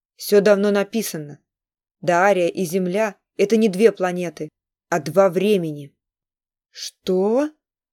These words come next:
Паника отразилась в зрачках Ника, когда он посмотрел на Аню. Может, это была её паника? Может, оба они были в ступоре от услышанного?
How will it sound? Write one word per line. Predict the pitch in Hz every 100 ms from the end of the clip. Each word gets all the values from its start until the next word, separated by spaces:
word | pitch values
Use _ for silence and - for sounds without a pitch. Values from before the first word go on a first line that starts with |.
| _ _
Паника | - 214 175 - 190
отразилась | 190 214 196 214 185 170
в |
зрачках | 180 214 - - 214 -
Ника, | 226 226 - 156 _ _
когда | 208 208 240
он | 226
посмотрел | 208 - 226 226 254 208
на | 220 -
Аню. | 254 233 190 170 156 _ _ _ _ _ _ _ _ _
Может, | 190 220 208
это | 240 233
была | 190 226 220
её | 208 185 302
паника? | 302 302 226 190 170 156 _ _ -
Может, | 214 277 254 - -
оба | 285 233 233
они | 233
были | 220 208 277 247
в |
ступоре | - - 269 294 254 240
от | - 214 226
услышанного? | - 220 302 302 339 311 220 165